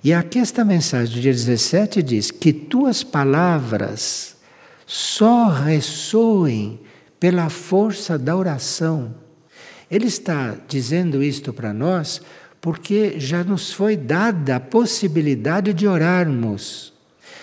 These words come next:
Já foi nos dada essa possibilidade. Então, com esta possibilidade que nós temos de orar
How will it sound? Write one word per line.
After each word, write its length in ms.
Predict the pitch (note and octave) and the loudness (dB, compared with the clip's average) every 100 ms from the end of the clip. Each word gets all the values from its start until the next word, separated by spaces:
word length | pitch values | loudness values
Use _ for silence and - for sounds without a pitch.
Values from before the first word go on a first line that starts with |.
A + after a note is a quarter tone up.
| - | -10
Já 240 | B2 E3+ | -2 0
foi 260 | F3+ - A#3+ | 0 0 2
nos 240 | A3 D3+ | 2 0
dada 460 | A2+ F3 G3+ F3+ F3 | 0 0 0 -2 -2
essa 420 | F3+ G#3+ G3 - | 0 0 0 -2
possibilidade. 1200 | F3+ - G#3+ - F#3 F#3+ F#3+ C3 A#2+ G#2+ G2 G#2 - - - - - - | -4 -2 -2 -2 0 2 0 0 -2 -4 -4 -6 -6 -14 -20 -20 -20 -8
Então, 280 | D3+ G#3+ G#3+ | -2 0 0
com 180 | - A3 | 0 0
esta 320 | B3+ - A3 | 0 -2 -4
possibilidade 1040 | - G3+ - G3 G3 F#3 C3+ A#2 A2+ B2 | 0 -2 0 0 0 0 -2 -2 -4 -6
que 160 | - C3+ | -4 -4
nós 300 | B2 A2+ - | -2 -8 -2
temos 440 | - A3 A3+ F#3+ | 2 2 2 0
de 120 | D#3 | 2
orar 440 | F3 C3 A2+ A2+ | 2 2 0 -2